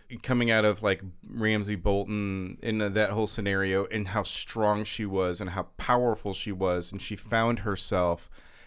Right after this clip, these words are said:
And not because of that, but, you know, like, that she just became this whole different person. And then she just continued to let herself get manipulated by Baelish.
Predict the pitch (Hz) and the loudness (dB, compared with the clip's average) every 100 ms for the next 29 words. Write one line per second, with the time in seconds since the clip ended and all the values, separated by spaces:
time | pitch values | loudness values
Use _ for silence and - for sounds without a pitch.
0 | - 131 139 160 - - 156 160 123 92 | 0 4 4 2 0 -2 0 0 0 0
1 | 95 85 - 104 110 110 104 - 120 117 | 0 0 0 -2 0 -2 -2 -2 -2 0
2 | - 113 - - 127 - - 123 - - | -2 -4 -4 -4 -2 -2 -4 -4 -4 -2
3 | 139 123 95 - 117 104 107 92 - - | 0 0 -2 0 0 0 -2 -4 -6 -2
4 | 160 156 98 95 95 - 135 156 165 - | -2 -2 -2 -4 -6 0 2 2 0 -2
5 | 165 160 - - - 135 - 139 135 127 | -2 -2 -4 -6 -2 -2 0 0 2 2
6 | 117 117 110 117 123 104 120 107 107 104 | 0 -2 -4 -2 -2 -2 -2 -2 0 2
7 | 117 127 127 113 98 85 90 80 - 131 | 2 2 0 0 0 0 -2 0 0 0
8 | 147 98 87 - - | 2 2 0 -2 -8